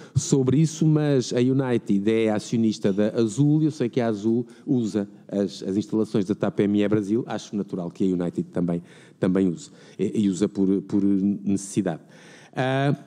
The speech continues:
quanto à escolha de, de, eh, eh, C E Os, a única coisa que não é um processo no qual eu tenha estado envolvido, como, como sabe, tomei dele conhecimento,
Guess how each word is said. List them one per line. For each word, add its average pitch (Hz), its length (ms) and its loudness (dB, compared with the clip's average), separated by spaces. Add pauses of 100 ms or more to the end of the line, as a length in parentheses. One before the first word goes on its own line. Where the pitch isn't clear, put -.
(200)
quanto 165 240 2
à 170 60 2
escolha 139 720 2
de, 135 400 0
de, 135 840 0
eh, 139 560 0
eh, - 40 -16
C - 180 -2
E 143 180 4
Os, 92 360 -2
a - 40 -8
única 95 280 0
coisa 104 360 0
que - 280 -10
não 101 260 2
é 101 60 2
um 98 120 0
processo - 420 -8
no 92 80 -8
qual 92 180 -6
eu 92 80 -6
tenha 92 220 -10
estado 90 380 -8
envolvido, 101 540 -4
como, 98 380 -2 (380)
como 98 200 0
sabe, 151 260 -2
tomei 127 200 0
dele 104 240 0
conhecimento, 113 800 -2